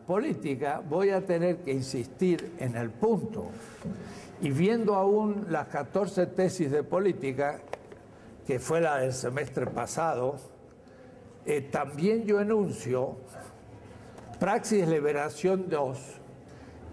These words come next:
y creatividad institucional. Es justamente Evo Morales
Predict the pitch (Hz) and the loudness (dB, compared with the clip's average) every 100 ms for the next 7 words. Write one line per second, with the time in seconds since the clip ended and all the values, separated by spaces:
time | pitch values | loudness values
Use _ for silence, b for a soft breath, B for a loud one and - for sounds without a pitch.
0 | - 180 - 165 160 156 143 - 147 147 | -2 -2 0 0 2 2 -2 -6 -4 0
1 | 156 180 196 180 175 156 180 175 - 170 | 2 2 0 -2 -4 -2 2 2 2 2
2 | 208 202 - 95 - - - - - - | 2 2 0 -2 -10 -16 -16 -16 -16 -16
3 | - - - - - - - - - - | -16 -16 -16 -16 -16 -16 -16 -14 -14 -14
4 | - - - - 165 175 185 180 165 156 | -12 -12 -8 0 2 4 2 4 2 2
5 | 160 160 185 180 143 156 165 165 170 170 | -2 2 2 2 2 2 2 2 2 2
6 | 180 202 175 - | 2 0 -4 -14